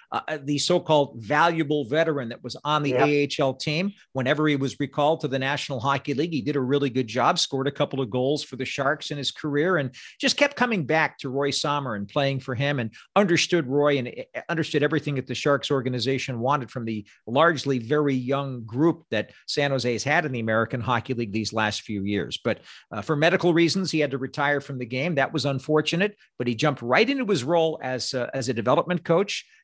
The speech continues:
Speaker 1: He became more and more important as the last two years have gone on behind that bench. And I think he's gonna be an excellent teacher. Think about where he's from. He came out of Boston University,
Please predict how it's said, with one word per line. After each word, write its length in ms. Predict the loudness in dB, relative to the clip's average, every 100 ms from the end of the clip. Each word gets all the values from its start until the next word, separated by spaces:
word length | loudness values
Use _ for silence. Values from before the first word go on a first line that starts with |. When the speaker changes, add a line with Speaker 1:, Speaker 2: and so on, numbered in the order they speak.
| -10
Speaker 1:
He 80 | -8
became 340 | -6 -4 -4
more 300 | 0 2 4
and 100 | 4
more 200 | 4 2
important 500 | 0 2 0 0 -4
as 140 | -4
the 80 | -4
last 320 | 0 0 0
two 100 | 0
years 240 | 2 2 2
have 160 | 0
gone 240 | 2 2 2
on 280 | 0 -2 -6 -14 -4
behind 380 | 2 2 4 2
that 260 | 2 0
bench. 400 | 0 0 -2 -8 -12 _ _
And 140 | -8 2
I 140 | 2
think 220 | 4 0 0
he's 140 | 0
gonna 180 | 2 2
be 100 | 4
an 60 |
excellent 360 | 2 0 -4 -2
teacher. 300 | -2 -2 -4
Think 220 | -4 0
about 240 | 4 4 4
where 140 | 2
he's 120 | 0
from. 400 | -2 0 0 -2 -8 -12
He 80 | -4
came 240 | 0 2
out 140 | 4
of 80 | 4
Boston 400 | 6 4 4 0
University, 800 | 0 0 0 0 0 -4 -8